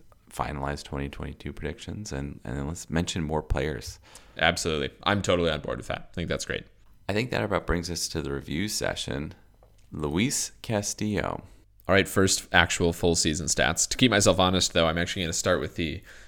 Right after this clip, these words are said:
Speaker 2: transaction logs for him, because starts with the Cincinnati Reds at the point. So we're, we're, we're talking about him at his draft order. Started the season with the Cincinnati Reds
Speaker 1: Mm-hmm.
Speaker 2: on the I L. Appears then uh,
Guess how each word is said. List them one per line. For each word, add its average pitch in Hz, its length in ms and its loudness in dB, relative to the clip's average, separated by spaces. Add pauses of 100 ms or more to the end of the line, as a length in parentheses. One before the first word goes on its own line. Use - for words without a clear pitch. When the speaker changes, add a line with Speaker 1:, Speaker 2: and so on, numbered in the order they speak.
(120)
Speaker 2:
transaction 87 600 4
logs 71 280 -2
for 69 220 -2
him, 69 300 -4 (340)
because 78 800 2 (140)
starts 120 400 8
with 95 100 2
the 87 40 0
Cincinnati 78 500 2
Reds 71 520 0 (160)
at 78 220 6
the - 60 -4
point. 78 380 0
So 98 160 6
we're, 85 240 6
we're, 87 160 2 (460)
we're 95 60 -2
talking 147 280 6
about 98 200 6
him 82 160 2
at 80 140 0
his 82 160 -2
draft 76 340 0
order. 50 320 -4 (520)
Started 135 280 6
the - 40 4
season 101 260 6
with 82 100 0
the - 40 -2
Cincinnati 80 380 0
Reds 73 220 0
Speaker 1:
Mm-hmm. 67 180 -2 (100)
Speaker 2:
on 104 140 10
the 92 100 8
I 78 160 6
L. 69 220 0 (500)
Appears 120 540 4
then 78 540 2 (200)
uh, 76 420 4